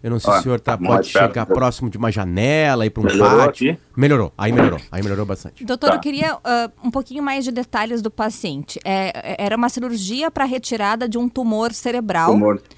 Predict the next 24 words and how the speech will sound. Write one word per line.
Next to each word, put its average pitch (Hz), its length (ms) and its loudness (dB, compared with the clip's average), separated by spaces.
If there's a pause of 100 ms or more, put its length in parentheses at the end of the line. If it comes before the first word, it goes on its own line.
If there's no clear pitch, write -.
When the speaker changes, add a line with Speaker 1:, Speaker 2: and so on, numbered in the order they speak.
Speaker 2:
cerebral, 104 480 2 (140)
Speaker 3:
Esse 101 120 4
Speaker 2:
isso, - 140 0
do - 60 -8
lado 98 100 6 (120)
Speaker 3:
paciente 104 340 2
Speaker 2:
esquerdo. 120 380 4 (120)
Speaker 3:
do 214 140 -4
lado 214 200 0
esquerdo. 202 480 -6 (100)
Qual 302 160 2
era 480 100 0
o 480 60 -2
quadro 277 480 2
Speaker 2:
Isso. 226 80 -4
Speaker 3:
dele? 208 520 -2
Ah, 185 140 -2
era 202 160 -4
um 240 100 0
tumor 226 400 -2
que, - 200 -8
enfim, 202 400 -6
já, 185 260 -2
já 185 260 -4